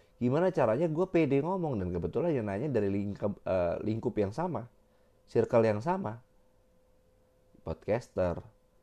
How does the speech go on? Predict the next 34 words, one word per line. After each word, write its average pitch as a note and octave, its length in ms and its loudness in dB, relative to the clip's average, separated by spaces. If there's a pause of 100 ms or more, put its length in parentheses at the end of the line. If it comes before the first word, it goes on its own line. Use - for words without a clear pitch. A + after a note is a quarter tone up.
(240)
Podcaster F#2+ 480 -6
tuh D3 80 2
kadang A#2+ 320 2 (320)
misalkan F#2+ 480 -4
grup G2 240 -4 (160)
WhatsApp, G#2+ 720 4 (400)
grup - 160 -8
Telegram, G#2+ 880 6 (400)
grup - 160 -12
Facebook. A2 640 0 (480)
Itu B2 160 -2
kan F3+ 240 4
ada A#2+ 80 8
dua, F#2+ 560 2
yang G2 80 -4
sudah G2 320 -6
punya G#2+ 360 -4
podcast C3 440 -4
sama A#2+ 280 -4
yang G#2+ 120 -2
sudah G#2 400 -4
bikin F#2 320 -6
podcast. - 560 -10 (1160)
Bahkan C#3+ 320 -2
yang B2+ 40 -2
sudah A2+ 320 0
punya B2+ 280 0
itu E3 120 -4
juga A2 240 0
terbagi F#2 400 0
lagi, A2 240 0
ada G2 240 0
yang G#2+ 240 0
sudah A2+ 480 0